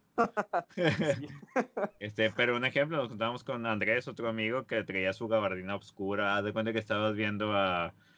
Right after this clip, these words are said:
Speaker 2: a Neo de Matrix, pero en versión alta y gordita.
Speaker 1: Sí, sí, claro. ¿Cómo olvidar a ese
Speaker 2: Sí.
Speaker 1: sujeto que ni yo conocía, pero hasta sabía quién era por esa enorme
Speaker 2: Gaba-
Speaker 1: gabardina que usaba?
Speaker 2: Ah, digo,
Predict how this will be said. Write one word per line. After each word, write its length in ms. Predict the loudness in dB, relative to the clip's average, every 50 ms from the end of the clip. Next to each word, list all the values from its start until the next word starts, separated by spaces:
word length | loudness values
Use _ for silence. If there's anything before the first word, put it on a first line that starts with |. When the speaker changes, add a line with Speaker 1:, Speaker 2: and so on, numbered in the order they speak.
| _ _ _ _ _
Speaker 2:
a 200 | -4 -2 -2 0 2
Neo 300 | 2 4 4 6 6 4
de 100 | 4 4
Matrix, 500 | 4 2 2 2 0 -4 -6 -6 -8 -8
pero 200 | -6 -4 -4 -4
en 100 | -4 -4
versión 360 | -6 -6 -4 -4 -4 -2 -2
alta 240 | -2 -2 -2 -4 -4
y 40 | -2
gordita. 600 | -2 -2 0 0 -2 -2 -4 -4 -4 -4 -6 -6 _ _ -20 -20 _ _ _ _ _ -14
Speaker 1:
Sí, 200 | -10 -8 -6 -4
sí, 160 | -2 -4 0
claro. 540 | 2 6 6 8 8 8 6 4 2 0 -6 _ _
¿Cómo 260 | -10 -8 -6 -4 -4 -4
olvidar 260 | -4 -2 -2 0 0
a 40 | -2
ese 120 | -2 -8
Speaker 2:
Sí. 40 | -14
Speaker 1:
sujeto 340 | -10 -8 -8 -8 -6 -8 -10
que 100 | -10 -10
ni 80 | -10 -8
yo 100 | -8 -6
conocía, 500 | -6 -6 -8 -8 -6 -2 0 0 0 0
pero 400 | -4 -8 -8 -6 -6 -6 -8 -8 -10
hasta 220 | -14 -16 _ -20 -18
sabía 240 | -14 -12 -12 -12 -14
quién 140 | -16 -18 -12
era 180 | -8 -6 -6 -8
por 240 | _ -10 -12 -12
esa 400 | -12 -8 -6 -4 -2 -2 -4 -4 -8 _ _ _ _ _ -16
enorme 280 | -12 -8 -6 -2 0 2
Speaker 2:
Gaba- 120 | 2 2
Speaker 1:
gabardina 420 | 2 0 -2 -6 -8 -10 -10 -12 -10
que 80 | -10 -10
usaba? 440 | -6 -2 -2 0 0 0 -2 -4 _ _ _ _ _ _ _ _ _ -8
Speaker 2:
Ah, 540 | -4 -2 0 0 2 2 2 2 2 2 0 0
digo, 280 | 2 4 4 4 4